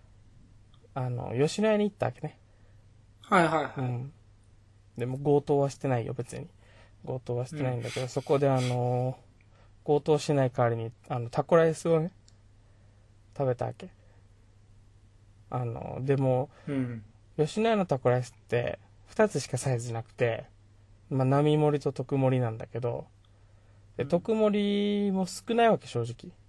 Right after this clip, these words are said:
Speaker 1: まあ、俺がデブだからなのかもしれないけど、特盛りが大した量じゃないのね。好きな、あの、吉野家のタコライスって。五百円くらいなの。
Speaker 2: うん。
Speaker 1: で、普通の牛丼特盛り頼んだら七百円くらいだから、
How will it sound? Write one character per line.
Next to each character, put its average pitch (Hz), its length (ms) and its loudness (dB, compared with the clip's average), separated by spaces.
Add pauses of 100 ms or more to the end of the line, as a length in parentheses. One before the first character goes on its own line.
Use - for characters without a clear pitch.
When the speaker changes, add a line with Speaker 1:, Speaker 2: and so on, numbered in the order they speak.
(320)
Speaker 1:
ま 131 80 6
あ、 139 40 10
俺 165 120 8
が 170 80 6
デ 175 120 4
ブ 190 100 4
だ 175 80 6
か 123 120 -4
ら 120 120 -2
な 120 80 -10
の 120 60 -8
か - 100 -4
も 123 100 -4
し - 80 -10
れ 127 60 -2
な 117 60 0
い - 20 -4
け 117 80 -4
ど、 117 40 -10
特 160 220 -4
盛 190 180 4
り 180 40 4
が 180 60 2
大 208 200 4
し - 40 -6
た - 100 -4
量 120 160 2
じ 117 80 -4
ゃ - 20 -4
な 120 120 0
い 120 40 2
の 120 100 -2
ね。 73 160 -8 (160)
好 - 100 -16
き - 80 -2
な、 120 140 0
あ 117 220 -2
の、 117 260 -8 (840)
吉 135 260 -4
野 117 80 2
家 113 60 0
の 113 60 -6
タ 123 160 -4
コ - 80 -2
ラ 107 100 0
イ 120 40 -4
ス - 40 -12
っ - 40 -20
て。 - 220 -14 (200)
五 139 100 2
百 156 200 0
円 156 100 0
く - 60 -4
ら 120 100 -6
い 139 160 -10 (100)
な 120 120 -4
の。 113 120 -14 (1040)
Speaker 2:
う 156 40 -12
ん。 - 0 -
Speaker 1:
で、 139 160 2
普 131 80 -12
通 190 160 0
の 190 80 4
牛 156 180 0
丼 131 220 2
特 127 220 -4
盛 131 180 2
り 123 60 -4
頼 123 140 -2
ん 123 40 -2
だ 120 80 -2
ら 113 60 -4
七 120 240 -2
百 131 160 -2
円 123 120 0
く 117 60 -4
ら 120 80 -2
い 120 40 -2
だ 120 100 -4
か 120 120 -4
ら、 123 320 2